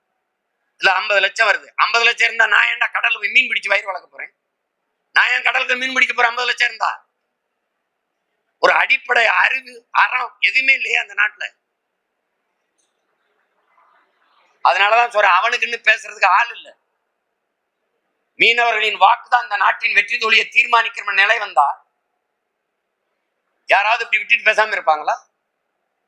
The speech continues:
கடல் தாமரை மாநாடு போட்டுச்சு பாரதிய ஜனதா, கச்சத்தீவு மீட்பை பத்தி பேசுதா? பேசினார்ல தேர்தல் வரும்போதா கச்சத்தீவு, அவனால் கோமால இருந்தாங்களா? தகவல் அறிவு உரிமை சட்டத்துலதான் நாட்டின் முதன்மை அமைச்சர், பிரதம அமைச்சர் தெரிஞ்சுக்கிறதுக்கா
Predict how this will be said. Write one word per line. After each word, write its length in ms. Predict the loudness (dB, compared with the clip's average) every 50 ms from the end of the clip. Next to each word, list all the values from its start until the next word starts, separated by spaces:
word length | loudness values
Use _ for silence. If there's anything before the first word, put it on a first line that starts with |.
| _ _ _ _ _ _ _ _ _ _ _ _ _ _ _ _ _ _ _ _ _ _ _ _ _ _ _ _ _ _ _ _ _ _ _ -2
கடல் 340 | 0 0 2 2 0 0 0
தாமரை 300 | -2 0 0 0 -2 -2 0 0
மாநாடு 300 | 0 0 0 -2 -2 -4
போட்டுச்சு 300 | -10 -16 -20 -18 -14 -2 0
பாரதிய 260 | 0 0 0 -2 -12 -16
ஜனதா, 240 | -16 -12 -2 0 0 2 0
கச்சத்தீவு 400 | -2 -4 -4 -4 -4 -2 -2 -2 0 0
மீட்பை 220 | 0 0 -2 -12
பத்தி 180 | -16 -14 -14 -6 -4
பேசுதா? 320 | -4 -4 -4 -6 -6 -6 -6 -8 _ _ _ _ _ _ _ _ _ _ _ _ _ _ -2 -2
பேசினார்ல 460 | -2 0 0 0 0 0 0 -2 -2 -2 -2
தேர்தல் 280 | -2 -2 -2 -4 -4 -4
வரும்போதா 280 | 0 2 2 2 2 0 2 -2
கச்சத்தீவு, 480 | -4 -2 -4 -10 -8 -8 -12 -12 -12 -16 -16 _ -6 -2
அவனால் 320 | 0 2 2 2 0 -2
கோமால 320 | -6 -4 0 0 0 0 -2
இருந்தாங்களா? 400 | -6 -8 -20 -18 -14 -14 -14 -14 -14 _ _ _ _ _ _ _ _ _ _ _ _ _ _ _ -4
தகவல் 340 | -2 0 0 0 -2 -2 -4
அறிவு 180 | -4 -4 -4 -4
உரிமை 160 | -2 -2 -2 -4
சட்டத்துலதான் 640 | -4 -10 -12 -10 -4 -4 -2 0 0 0 0 -2 -4 -8 _ _ _ _ _ 0
நாட்டின் 360 | 0 0 0 0 -6 -8 -6 -2
முதன்மை 280 | -2 -2 0 2 0 2 2
அமைச்சர், 320 | 0 -4 -4 -6 -8 -8 -4
பிரதம 260 | -2 0 2 2 2 2
அமைச்சர் 340 | 0 -2 -2 -2 -4 -2 -2
தெரிஞ்சுக்கிறதுக்கா 680 | -4 -2 -2 -4 -4 -4 -6 -6 _ _ -4 -4 -4